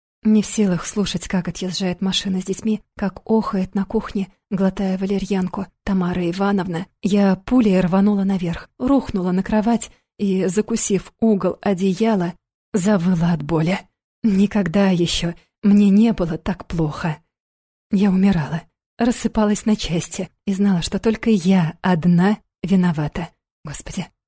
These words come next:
как же сильно я ненавидела себя в тот момент.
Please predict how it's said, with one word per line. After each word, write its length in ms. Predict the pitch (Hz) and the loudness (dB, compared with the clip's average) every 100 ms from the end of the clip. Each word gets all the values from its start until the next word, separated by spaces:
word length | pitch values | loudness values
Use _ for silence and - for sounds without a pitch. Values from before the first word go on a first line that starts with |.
| _ _ - | _ _ -12
как 260 | - 190 - | -4 -2 -2
же 120 | 190 | -4
сильно 440 | - 208 190 180 160 | 0 0 0 0 -2
я 240 | 170 190 _ _ - | -4 -4 _ _ 2
ненавидела 680 | 202 202 202 185 165 170 | 4 6 4 2 0 -4
себя 280 | 185 - 185 | -4 -4 -6
в 80 | - | -6
тот 180 | 202 220 | -8 -4
момент. 440 | 214 208 208 - | -2 -2 -6 -14